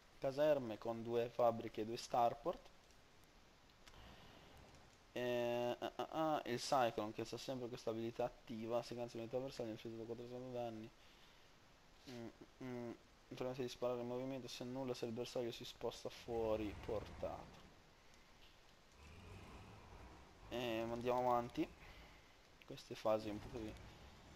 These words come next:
della partita dove sono un pochettino più, mm, più statiche. Ok, qui cosa faccio?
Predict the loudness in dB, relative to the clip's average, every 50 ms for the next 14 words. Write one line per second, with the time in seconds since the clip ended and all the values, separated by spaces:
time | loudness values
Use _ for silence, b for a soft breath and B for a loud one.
0 | -14 -14 -14 -6 0 4 6 6 6 6 4 0 0 -2 -4 -4 -4 -4 -8 -6
1 | -4 -4 -2 -4 -4 -4 -6 -6 -8 -8 -10 -10 -8 -8 -6 -6 -6 -6 -6 -6
2 | -6 -6 -6 -6 -10 -12 -12 -14 -14 -14 -14 -14 -14 -14 -14 -14 -12 -12 -10 -10
3 | -10 -10 -10 -10 -8 -2 4 6 6 6 6 4 -2 0 2 4 4 4 2 0
4 | -2 2 4 4 4 4 2 0 0 2 0 0 0 0 0 -2 -2 -2 -4 -4
5 | -4 -4